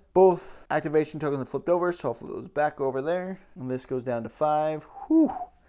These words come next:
Man, I don't know about the survival game. <laughs> All right, let's see what this one yellow one does. He's gonna move towards the last activated player.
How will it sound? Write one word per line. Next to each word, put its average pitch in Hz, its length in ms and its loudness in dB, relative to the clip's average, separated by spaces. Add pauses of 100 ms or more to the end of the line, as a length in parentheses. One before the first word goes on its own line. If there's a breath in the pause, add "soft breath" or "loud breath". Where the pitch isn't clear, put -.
(480 loud breath)
Man, 156 300 2
I 143 120 6
don't 180 140 8
know 180 80 6
about 165 180 8
the 151 80 8
survival 156 480 10
game. 135 260 2 (100)
<laughs> - 520 4 (1080 loud breath)
All 156 80 4
right, 151 200 2
let's 131 180 -4
see 170 140 4
what 156 120 2
this 156 180 -2
one 175 180 6
yellow 165 240 4
one 135 180 -2
does. 127 500 0 (100)
He's 143 120 -12
gonna 160 120 -2
move 165 200 -2
towards 160 240 0
the 127 100 2
last 151 320 2
activated 170 520 0
player. 139 420 -2